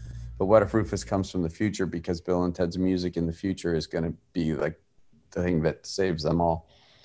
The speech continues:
We added that, and then we said, "Well, then we have to have a scene where they go to the future," and we wrote the scene where they go to the future, and then we're like, "Well, what would they say to each other?" We didn't even think about it. We're like, "Well, be excellent to each other." "Yeah.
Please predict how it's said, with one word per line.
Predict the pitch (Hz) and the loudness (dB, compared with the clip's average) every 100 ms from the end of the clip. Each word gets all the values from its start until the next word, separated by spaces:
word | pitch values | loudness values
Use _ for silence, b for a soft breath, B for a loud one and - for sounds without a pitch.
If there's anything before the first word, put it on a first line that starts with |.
| b b b b - | b b b b 0
We | 110 | 4
added | 110 110 117 98 | 8 8 8 8
that, | 101 98 | 6 6
and | 98 | 2
then | 95 | 2
we | 95 | 2
said, | 87 101 | 0 0
"Well, | 98 | 2
then | 107 | 2
we | 107 | 2
have | 110 - | 2 2
to | |
have | 95 | 0
a | 92 | 0
scene | 107 101 | -2 0
where | 98 | 2
they | 95 | 2
go | 92 | 2
to | 95 | 2
the | 87 | 0
future," | - 127 123 98 | 2 2 2 2
and | 90 | 4
we | 87 | 4
wrote | 95 95 | 4 4
the | - | 0
scene | - 98 92 | -4 0 0
where | 92 | 2
they | 87 | 2
go | 90 | 2
to | 87 | 0
the | 82 | -2
future, | 113 110 98 | -2 0 0
and | 87 | 0
then | 87 | 2
we're | 90 | 0
like, | 85 80 | -2 -2
"Well, | 80 | -4
what | 101 | -2
would | 113 | -2
they | 110 104 | 0 0
say | 120 135 | 0 2
to | 123 | 2
each | 95 - | 2 2
other?" | 85 85 - _ _ _ | 0 0 -4 _ _ _
We | 117 | -2
didn't | 151 143 | 2 4
even | 92 | 2
think | 92 131 | 2 0
about | 104 85 82 | 4 4 6
it. | |
We're | 87 | 4
like, | 87 85 | 4 2
"Well, | 71 71 - _ _ _ - - | -2 -4 -10 _ _ _ -20 -6
be | 82 | -2
excellent | 110 - 87 78 | -2 -2 -6 -2
to | |
each | 87 80 | -4 0
other." | 82 82 | 0 0
"Yeah. | 92 180 85 | 4 4 4